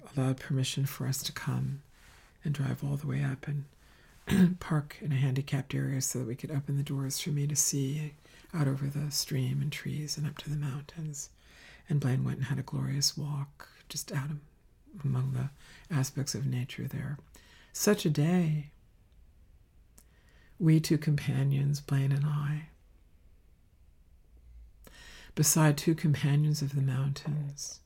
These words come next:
in the arena which Father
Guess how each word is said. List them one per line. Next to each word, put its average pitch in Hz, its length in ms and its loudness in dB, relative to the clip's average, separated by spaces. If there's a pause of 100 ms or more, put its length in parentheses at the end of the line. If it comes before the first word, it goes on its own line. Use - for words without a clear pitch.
(2000)
in 170 140 6
the 180 160 12
arena 175 560 8
which 160 260 2
Father 165 320 2